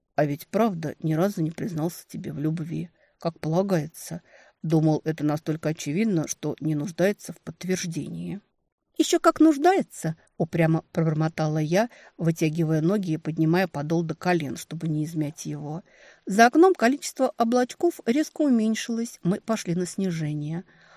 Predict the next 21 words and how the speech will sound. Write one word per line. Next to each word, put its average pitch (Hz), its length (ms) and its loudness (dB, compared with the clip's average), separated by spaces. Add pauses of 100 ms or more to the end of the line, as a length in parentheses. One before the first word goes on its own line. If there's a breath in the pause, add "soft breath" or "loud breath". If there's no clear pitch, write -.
(200 soft breath)
«А 254 220 6
куда 294 220 4
мы 370 100 10
направляемся?» 247 840 4 (100)
запоздало 160 520 -6
спросила 156 520 -8
я. 151 320 -6 (460)
«К 180 80 2
нашему 202 400 4
месту, 185 520 -2 (460 soft breath)
туда, 156 420 2
где 160 200 -2
ты - 120 -4
впервые 151 540 -2
увидела 151 440 0
океан, 180 500 0 (300)
а 165 100 2
мы 202 160 2
едва 170 400 0
не 156 100 -4
поцеловались», - 920 -10